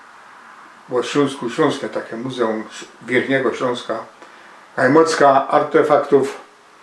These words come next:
najwyższej klasy. Nie będę podawał kaj, żeby tam pieruńskie złodzieje nie przyjechali.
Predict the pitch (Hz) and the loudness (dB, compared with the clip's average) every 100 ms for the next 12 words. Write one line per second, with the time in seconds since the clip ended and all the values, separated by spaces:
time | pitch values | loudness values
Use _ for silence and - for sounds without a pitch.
0 | _ 131 131 147 - 135 156 143 - - | _ 0 2 4 2 2 4 2 0 -8
1 | - - - - - - - - - - | -14 -20 -20 -20 -20 -20 -20 -20 -20 -20
2 | - - - - - - - - - - | -20 -20 -20 -20 -20 -20 -20 -20 -20 -20
3 | - 131 143 143 143 135 127 123 - 139 | -10 0 4 4 4 4 6 4 6 4
4 | 131 131 131 123 135 131 127 127 127 127 | 4 0 0 2 4 4 2 0 2 4
5 | 131 113 110 110 104 117 127 | 6 4 2 0 2 0 0